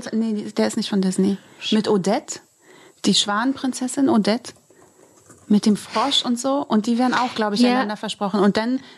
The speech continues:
Speaker 1: werden sie größer und dann
Speaker 2: Doch,
Speaker 1: stänkern
Speaker 2: die Schwanenprinzessin.
Speaker 1: Ja,
Speaker 2: Ja,
Speaker 1: genau.
Speaker 2: ja, gibt's auch auf Disney Plus, glaub ich.
Speaker 1: Ja, und ich glaube, die werden auch versprochen am Anfang und dann stänkern die einander die ganze Zeit und können sich nicht ab-,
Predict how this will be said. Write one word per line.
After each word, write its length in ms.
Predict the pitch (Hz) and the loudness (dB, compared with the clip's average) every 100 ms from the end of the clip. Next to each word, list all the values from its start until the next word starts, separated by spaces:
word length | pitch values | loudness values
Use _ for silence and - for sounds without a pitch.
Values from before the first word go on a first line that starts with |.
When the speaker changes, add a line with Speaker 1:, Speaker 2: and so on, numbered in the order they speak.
| - | -2
Speaker 1:
werden 220 | 226 220 | 0 0
sie 100 | 226 | -2
größer 420 | 190 226 285 240 | -2 0 0 0
und 120 | 208 | 0
dann 100 | 208 | 0
Speaker 2:
Doch, 60 | 196 | 2
Speaker 1:
stänkern 300 | 294 466 285 | 2 2 2
Speaker 2:
die 80 | 349 | 2
Schwanenprinzessin. 640 | 359 370 480 381 285 302 | 2 2 0 0 0 2
Speaker 1:
Ja, 180 | 359 440 | 2 4
Speaker 2:
Ja, 60 | 427 | 4
Speaker 1:
genau. 260 | 294 349 330 | 4 4 2
Speaker 2:
ja, 40 | |
gibt's 220 | 320 294 | 0 0
auch 140 | 285 330 | 2 0
auf 100 | 320 | -2
Disney 240 | 254 233 | 0 -2
Plus, 400 | 226 - 277 302 | -2 -2 0 -2
glaub 320 | - 185 185 | -2 0 0
ich. 140 | 196 226 | 0 0
Speaker 1:
Ja, 160 | 233 | 0
und 100 | 220 | -2
ich 140 | 220 - | -4 -4
glaube, 300 | 214 240 339 | -2 0 0
die 120 | 277 | 0
werden 160 | 226 - | 0 -2
auch 160 | - | -4
versprochen 480 | - 311 - 269 294 | -4 -8 -4 0 2
am 140 | 254 | 2
Anfang 240 | 240 247 247 | 0 0 0
und 160 | 220 | 0
dann 140 | 226 226 | 0 -2
stänkern 500 | - 240 262 277 226 | -2 -2 -2 0 2
die 100 | 214 | 2
einander 380 | 196 202 202 214 | 0 0 2 2
die 160 | 233 | 0
ganze 340 | 190 277 302 311 | 0 -2 -2 -2
Zeit 300 | - 269 233 | -2 -2 0
und 120 | 208 | -2
können 220 | 247 277 | 2 2
sich 120 | 277 | 4
nicht 260 | 277 269 - | 2 0 -4
ab-, 180 | - | -4